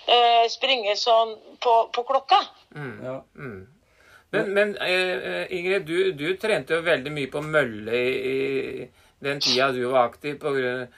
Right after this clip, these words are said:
Speaker 2: jeg leste et sted at du, du måtte være mer hjemme enn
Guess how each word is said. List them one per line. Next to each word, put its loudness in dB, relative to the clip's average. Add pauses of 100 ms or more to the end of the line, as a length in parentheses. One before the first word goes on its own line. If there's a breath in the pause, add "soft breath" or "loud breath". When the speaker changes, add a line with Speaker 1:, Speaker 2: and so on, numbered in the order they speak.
(160 soft breath)
Speaker 2:
jeg 0
leste -4 (260)
et -4
sted -4
at 2
du, -4 (580 soft breath)
du -6
måtte -6
være 6
mer 2
hjemme 0
enn -2